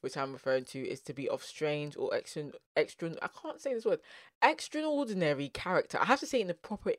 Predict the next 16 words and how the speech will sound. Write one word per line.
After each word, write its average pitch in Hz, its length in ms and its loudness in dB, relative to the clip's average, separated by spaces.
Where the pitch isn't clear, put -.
English 175 420 -2
accent, 127 440 -8
not 185 240 2
in 180 100 -4
my 165 160 -2
South 170 320 -4
London 156 260 -2
accent, 135 320 -12
cause - 200 -14
extraordinary 135 960 -6
is 139 120 -14
quite - 380 -8
a - 60 -14
tongue 175 380 -8
twizzler, 120 480 -8
twister, - 520 -14